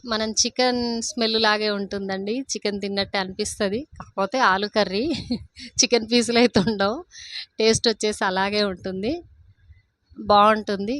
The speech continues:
గ్రేవీగా ఉంటుంది. ఇప్పుడు నేను ఈ ఆయిల్‌లో కొత్తిమీర వేసాను. నేను కొత్తిమీర ఫస్ట్ ఎందుకు వేస్తానంటే కొంచెం ఆ ఫ్లేవర్ బాగుంటది, ఆ కర్రీలో ఆ స్మెల్ అంతా పోయిద్ది అనమాట, బాగుంటది. ఆ,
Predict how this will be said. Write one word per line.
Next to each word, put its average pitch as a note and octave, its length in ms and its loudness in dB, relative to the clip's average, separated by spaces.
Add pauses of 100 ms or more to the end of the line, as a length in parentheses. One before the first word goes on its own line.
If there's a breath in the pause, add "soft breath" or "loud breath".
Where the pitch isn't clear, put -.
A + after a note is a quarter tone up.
గ్రేవీగా A3 600 4
ఉంటుంది. G3 520 -4 (1040 soft breath)
ఇప్పుడు A3+ 260 -2
నేను G#3+ 180 -2
ఈ G3+ 180 -2
ఆయిల్‌లో G#3+ 500 0 (880)
కొత్తిమీర A#3 460 0
వేసాను. G3 500 -2
నేను C#4 260 -4
కొత్తిమీర C#4+ 560 2
ఫస్ట్ A#3 360 0
ఎందుకు A3 340 -4
వేస్తానంటే G#3 680 -4 (720 loud breath)
కొంచెం A3 300 0
ఆ G#3 100 2
ఫ్లేవర్ A#3+ 580 4
బాగుంటది, G#3 720 0 (440)
ఆ G#3 200 -2 (240)
కర్రీలో A#3 540 4
ఆ A3 120 4
స్మెల్ G#3+ 380 0
అంతా A3 240 2
పోయిద్ది G3 400 -4
అనమాట, F3+ 260 -4 (120)
బాగుంటది. G3+ 580 0 (720 soft breath)
ఆ, G3+ 100 -4